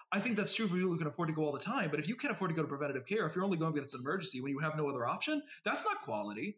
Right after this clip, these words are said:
And your overall results are going to be considerably worse than if you were able to go in, you know, semi-regularly. And I also think that the kind of low priority preventative care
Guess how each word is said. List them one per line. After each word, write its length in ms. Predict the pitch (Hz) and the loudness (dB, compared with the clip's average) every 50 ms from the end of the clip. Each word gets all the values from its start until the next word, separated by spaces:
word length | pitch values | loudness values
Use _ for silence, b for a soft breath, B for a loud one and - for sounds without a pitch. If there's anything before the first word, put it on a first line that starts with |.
| b b - | b b -2
And 100 | 185 196 | 2 4
your 140 | 208 208 214 | 4 4 4
overall 480 | 196 220 269 233 233 226 214 214 202 | 4 4 4 4 4 4 4 4 4
results 420 | 185 180 165 - 196 240 302 294 - | 4 4 2 2 2 2 2 2 2
are 40 | 208 | 2
going 200 | 165 185 170 165 | 2 4 4 4
to 40 | |
be 100 | 151 156 | 4 2
considerably 540 | 156 160 156 - - 311 - - 220 165 143 | 2 2 0 0 0 2 2 2 2 2 0
worse 320 | 120 107 101 95 - - b b b _ | 0 -2 -4 -6 -8 -8 b b b _
than 100 | - 165 | 0 0
if 140 | 175 160 151 | 0 2 2
you 100 | 160 165 | 4 4
were 120 | 151 147 | 6 6
able 160 | 147 143 139 139 | 4 4 4 2
to 80 | 139 127 | 0 0
go 200 | 135 131 127 123 | 0 0 0 0
in, 240 | 113 110 110 120 131 | -2 -2 -4 -4 -2
you 140 | - 147 - | -2 0 0
know, 280 | 104 107 107 117 B B B B B B _ - 180 165 156 | 0 -2 -4 -6 B B B B B B _ -2 0 2 2
semi-regularly. 1000 | 160 - - 165 156 156 165 165 170 202 226 269 196 - 110 107 107 104 110 - | 2 2 2 2 2 2 2 2 2 2 2 2 2 2 0 -2 -4 -4 -4 -2
And 80 | 151 | 0
I 100 | 160 165 175 | 0 2 2
also 220 | 196 214 208 208 | 2 2 2 2
think 220 | 196 196 196 175 160 | 2 2 0 -2 -2
that 100 | 175 156 | -2 -6
the 60 | 165 | -4
kind 260 | 160 175 170 170 165 | -4 -2 0 0 0
of 140 | 156 127 B B B B _ - | 0 -2 B B B B _ -4
low 240 | 147 165 180 226 226 | -2 0 0 0 0
priority 440 | 190 202 214 196 185 180 180 165 160 | 0 0 0 2 2 2 4 2 2
preventative 480 | 156 151 139 123 170 214 247 254 202 - | 0 0 -2 -2 0 0 0 0 -2 -2
care 400 | - 180 143 135 123 113 - | -2 -2 -2 0 -2 -2 -4